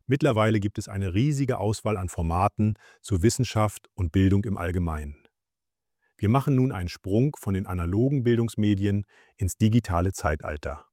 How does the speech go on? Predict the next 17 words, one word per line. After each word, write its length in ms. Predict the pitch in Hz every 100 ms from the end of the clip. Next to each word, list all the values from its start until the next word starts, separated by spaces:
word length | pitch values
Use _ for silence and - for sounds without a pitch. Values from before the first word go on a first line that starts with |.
| _ _ _ _ _ _ _ -
Wenn 160 | 113 143
schon 180 | 139
eine 200 | 110 107
grüne 340 | 95 101 117 92
Tafel, 560 | 107 135 - 85 76 _
wie 140 | 98 87
wir 80 |
vorher 320 | - 101 87 85
gehört 360 | 82 92 92
haben, 340 | 90 90 104 - _ _
für 280 | - - -
Aufruhr 580 | 110 139 - 92 82 - -
und 120 | 92
sogar 220 | 92 90
Berufsverbote 840 | 87 90 151 - 110 82 87 90
sorgen 300 | 78 82 82
konnte, 460 | 82 85 82 107